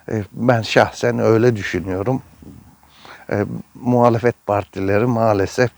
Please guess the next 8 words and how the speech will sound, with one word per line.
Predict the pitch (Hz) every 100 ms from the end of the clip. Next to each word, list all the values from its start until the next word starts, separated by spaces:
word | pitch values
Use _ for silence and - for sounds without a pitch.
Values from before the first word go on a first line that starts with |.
| 110
böyle | 110 104 95
bir | 104 98 - - -
inandırıcılıkları | - 117 110 104 98 95 98 92 - 101 110
yok | 127 95 107 - - - -
benim | 101 101 95
gözümde, | 95 90 90 92 110 110 - - -
ülkemizde. | 120 101 95 92 90 90 92 110 113 - - - - -
Gerçekten | 120 101 - 92 - 120 120